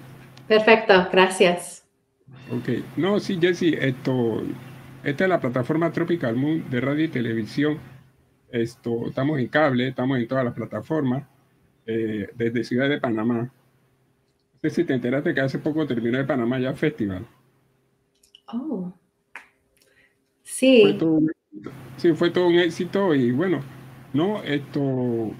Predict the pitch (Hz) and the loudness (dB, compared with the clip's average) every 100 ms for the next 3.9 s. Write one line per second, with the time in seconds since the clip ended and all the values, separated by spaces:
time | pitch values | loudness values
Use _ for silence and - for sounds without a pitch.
0 | - 139 165 160 - 156 151 143 120 113 | -8 -4 0 0 2 2 2 2 0 0
1 | 143 143 151 143 139 143 139 143 143 139 | 2 0 0 -2 -2 -2 -4 -4 -4 -4
2 | 110 - 147 147 170 170 139 131 151 165 | -6 -4 -4 -2 0 0 0 0 0 2
3 | 139 151 165 156 123 120 117 113 110 | 2 4 2 2 0 0 0 -2 -4